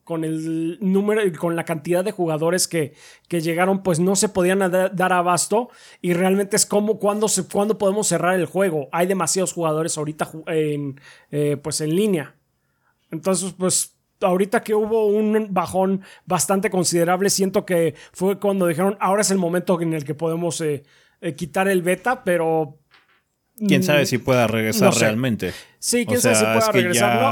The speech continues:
Speaker 1: ¿no?
Speaker 2: en la mente de mucha gente el juego ya fue.
Speaker 1: El juego ya murió, ya va a morir. Sí, básicamente en la, en la mente de muchas personas el juego va a morir. Se-, sea como sea que regrese, dudo, dudo que vaya a poder regresar con el mismo,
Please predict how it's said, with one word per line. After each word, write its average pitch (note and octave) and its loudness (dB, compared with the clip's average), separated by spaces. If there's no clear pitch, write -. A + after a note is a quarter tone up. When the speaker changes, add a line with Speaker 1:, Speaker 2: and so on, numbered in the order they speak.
Speaker 1:
¿no? - -4
Speaker 2:
en B2 0
la B2+ 0
mente C#3 -2
de - 0
mucha C3 -2
gente A#2 -6
el A2 -4
juego A2 -4
ya F#2 -4
fue. G3 -2
Speaker 1:
El F#3+ 0
juego A#3 0
ya G#3 0
murió, F#3+ 0
ya G3 0
va G#3 0
a G3 0
morir. E3 -2
Sí, G3 -2
básicamente F#3 -2
en F3+ 0
la, F3+ -2
en F#3 -2
la F3+ 0
mente G#3+ -2
de G#3 2
muchas G3+ -2
personas E3+ -4
el D#3 -6
juego F3+ 0
va F3 0
a - -4
morir. F#3 -2
Se-, A3+ 0
sea C4+ 0
como C4+ 2
sea C4+ 0
que C4 -2
regrese, A3 0
dudo, A3+ -2
dudo A#3+ -2
que G3 0
vaya F#3+ 2
a G3+ -6
poder F3+ 2
regresar E3+ -2
con F3 -4
el D#3 -4
mismo, D#3+ -2